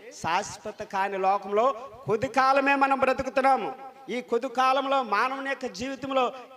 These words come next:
ఎన్నో ఆందోళన, ఎంతో భయము, ఎంతో టెన్షన్ వాతావరణము, మనిషి మరి రకరకాలుగా బ్రతుకుతున్నాడు. దేవుని దగ్గరికి రకరకాల వ్యక్తులు వస్తుంటారు.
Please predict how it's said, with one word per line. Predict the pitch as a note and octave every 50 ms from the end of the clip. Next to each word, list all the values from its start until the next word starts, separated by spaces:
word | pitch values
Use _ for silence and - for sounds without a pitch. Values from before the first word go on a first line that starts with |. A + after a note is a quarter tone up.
| B3
ఎన్నో | E3 G3+ A#3+ C4+ C4+ C4+ C4+
ఆందోళన, | B3+ A#3+ - - F3+ G3 A#3 B3 A#3+ A3+ A#3+ A#3+ A#3 A#3+ A#3+ A#3+ A#3 A3+ A3 A#3 - - -
ఎంతో | D3+ F3+ A3 A#3+ - G#3+ A#3+ A#3+ A#3
భయము, | G3 G#3 G#3 G#3 G#3 G#3+ G#3+ A3 G#3+ G#3+ - - - -
ఎంతో | D3+ F3 G#3 A#3+ F#3 - B3 B3
టెన్షన్ | B3 A3+ A3 G#3+ G#3+ G#3 - G#3+ G#3+
వాతావరణము, | G#3 G#3 G#3 G#3 G#3 G#3 G3+ G3 G3 G3+ G3 G3 F#3+ F3+ F3 E3+ F3+ F3+ - - - - - D3
మనిషి | C#3+ E3 F3+ G3+ A3 G#3 - G#3 G3+ F3+ F3+ F3+ G3 F#3 - - - - - _ _ -
మరి | D3+ E3 E3 E3 D#3
రకరకాలుగా | D3 D#3+ F3 - A3 G3+ G#3 G#3+ G#3 G#3 G3+ G3+ G3 G3+ G3 F#3 F#3 E3+ D#3+ E3 F3+ E3+ E3 F3 - - - - -
బ్రతుకుతున్నాడు. | C3 - D#3 D3+ D3+ D3+ D#3 D3 D#3+ - - C#3+ C3 C3 B2+ A#2 - - _ _ _ _ _ _ C3
దేవుని | D#3+ F3 F3+ F#3+ F#3 F#3
దగ్గరికి | F3+ F3+ F3 F3+ F3 E3+
రకరకాల | E3+ E3 E3 F3+ F3 F3+ F3+ F3+ F#3+ F#3+ F#3+ G3 F#3+ F#3 F3+ F#3 F#3+ F#3 F#3+ F#3+ F#3
వ్యక్తులు | F3 E3+ - - G#3 F#3+
వస్తుంటారు. | F#3+ F#3 F#3 F#3+ F#3+ G3 F#3+ G3+ F#3+ F#3+ F3+ E3+